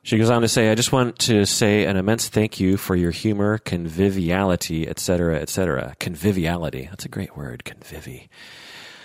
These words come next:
"I looked for Psychology of Seattle Facebook page to like, but, uh, it didn't come up in my search. I then searched your name, hence this email."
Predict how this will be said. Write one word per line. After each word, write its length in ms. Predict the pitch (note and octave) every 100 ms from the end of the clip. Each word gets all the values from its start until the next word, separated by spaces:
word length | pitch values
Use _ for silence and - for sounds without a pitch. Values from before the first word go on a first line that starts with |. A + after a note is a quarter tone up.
| - - _ -
"I 80 | G#2+
looked 500 | A2+ C3 - - - _
for 640 | - - A#2 A2+ A2 G#2+ G2
Psychology 720 | - G2 A#2 A#2 G#2+ G2 F#2+
of 100 | F2+
Seattle 640 | - G2 F#2 F2+ F2 F2 -
Facebook 640 | - - C#3 - E2+ -
page 400 | - D#2+ D#2+ -
to 120 | -
like, 380 | D#2 D#2 E2 -
but, 220 | F2 D#2 - F2
uh, 80 | -
it 140 | F#2
didn't 260 | G#2 G2+ -
come 200 | F#2 F2
up 260 | F2 - - -
in 200 | F2 D#2+
my 160 | D2+
search. 560 | D2 - - G#2 E2+ -
I 40 |
then 180 | E2 E2
searched 460 | - F2+ E2+ - E2
your 160 | D#2+
name, 340 | D#2 E2 D#2+ D2+
hence 500 | - A#2 A2+ - -
this 260 | F#2 - -
email." 480 | G2+ D2 A#1+ C2+